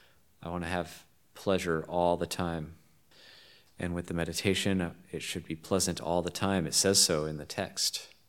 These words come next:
It says the, uh, you know, Venerable Sariputta can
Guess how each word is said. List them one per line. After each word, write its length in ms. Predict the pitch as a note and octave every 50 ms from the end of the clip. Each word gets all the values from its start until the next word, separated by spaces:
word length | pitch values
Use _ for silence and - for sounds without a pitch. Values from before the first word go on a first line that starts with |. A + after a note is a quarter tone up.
| _ _ _ _ _ _ _
It 60 | -
says 480 | - - - G#2 G#2 F#2+ D#2 D2+ - -
the, 300 | - - D2 D2 D#2 D2+
uh, 40 | D2
you 920 | D#2+ D#2+ D#2+ F2 - - _ _ _ _ _ _ _ _ _ - - - -
know, 60 | -
Venerable 340 | - - E2+ E2+ E2 F2+ F2+
Sariputta 800 | - - F#2+ F#2 F2+ F2+ - A#2 A#2+ A#2 - F2+ E2 D2+ D2+
can 320 | - - D#2+ D2 D#2 D#2+